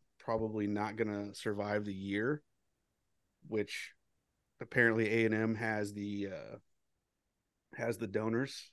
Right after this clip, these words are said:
to, or the boosters to, uh, pay off that massive buyout that he has. But just going over, like, his recruiting classes in twenty-one, twenty-two, and twenty-three, they were nine, one, and ten.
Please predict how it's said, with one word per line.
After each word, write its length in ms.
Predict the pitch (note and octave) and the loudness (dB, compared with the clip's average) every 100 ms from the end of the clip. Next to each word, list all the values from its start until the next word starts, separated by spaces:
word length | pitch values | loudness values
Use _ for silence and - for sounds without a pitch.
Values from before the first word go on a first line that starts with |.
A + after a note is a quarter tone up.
| _ - | _ -8
to, 220 | A2+ - | -6 -4
or 120 | G#2+ | -4
the 80 | G2 | -4
boosters 520 | F#2+ A#2 - C3 B2 | -2 -4 -2 -4 -4
to, 340 | - A2+ G#2 G2+ | -6 -4 0 0
uh, 220 | G2 G2 - | -2 -6 -6
pay 140 | - G#2 | -2 0
off 220 | G#2+ A2 | 0 -2
that 180 | G#2 G2 | -4 -4
massive 580 | G2+ G2+ G#2+ - G2+ | -4 -4 -4 -4 -4
buyout 340 | F#2+ F#2+ G#2 G#2+ | -4 -4 -4 -4
that 100 | A#2+ | 0
he 60 | |
has. 380 | B2+ C3 C#3 - - _ - _ _ _ _ | 2 2 0 -4 -18 _ -20 _ _ _ _
But 100 | - | -4
just 220 | D3+ E3+ | 0 2
going 260 | F#3+ D#3+ A#2+ | 6 6 8
over, 260 | B2 C3 A#2 | 6 6 4
like, 220 | A2 G2 | 4 2
his 240 | A2 F#2 | -2 -2
recruiting 460 | G#2 - B2 B2 G#2+ | -6 -4 0 2 0
classes 480 | G#2 G2+ - G2 F#2+ | -2 -6 -6 -8 -8
in 40 | |
twenty-one, 460 | - B2 A2+ A2 G#2+ | -4 0 2 2 0
twenty-two, 400 | - A2+ - A2+ | -4 -6 -4 -6
and 80 | G#2 | -4
twenty-three, 680 | A2+ G#2 - A2 G#2 F#2 - _ _ _ _ _ _ | -6 -6 -8 -6 -6 -6 -10 _ _ _ _ _ _
they 80 | A2+ | 2
were 140 | G#2+ | 2
nine, 560 | G2+ G#2+ B2 C#3+ E3 E3+ - | 2 2 4 4 2 0 -10
one, 540 | G2+ A#2 A#2 B2+ B2 - | -2 2 4 4 0 -8
and 200 | G2 F2+ | -10 -6
ten. 420 | - G#2+ F#2 | 0 0 0